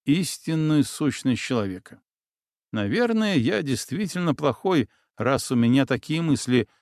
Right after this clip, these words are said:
думает человек. Но это не так. Наоборот,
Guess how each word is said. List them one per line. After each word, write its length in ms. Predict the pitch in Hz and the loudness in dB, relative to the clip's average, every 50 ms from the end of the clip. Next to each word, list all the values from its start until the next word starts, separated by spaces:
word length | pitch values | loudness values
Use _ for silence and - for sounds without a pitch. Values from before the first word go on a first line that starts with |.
| _ _ | _ _
думает 460 | - 117 123 127 113 107 107 101 92 | -2 0 2 2 2 2 0 -2 -4
человек. 580 | - - 104 95 82 78 73 - - - _ _ _ _ _ _ _ _ _ _ _ _ | -4 -6 -6 -6 -6 -8 -12 -18 -20 -20 _ _ _ _ _ _ _ _ _ _ _ _
Но 300 | - 113 113 120 123 127 | -2 2 2 4 4 4
это 220 | 127 139 139 - 180 | 4 2 2 2 0
не 160 | 185 196 175 | 0 0 0
так. 380 | - 110 85 - _ _ _ _ _ _ _ _ _ _ _ _ - | -2 -4 -6 -6 _ _ _ _ _ _ _ _ _ _ _ _ -2
Наоборот, 720 | 117 117 127 127 120 123 160 180 185 156 117 104 - _ | 0 2 2 4 4 4 2 4 2 2 0 0 -4 _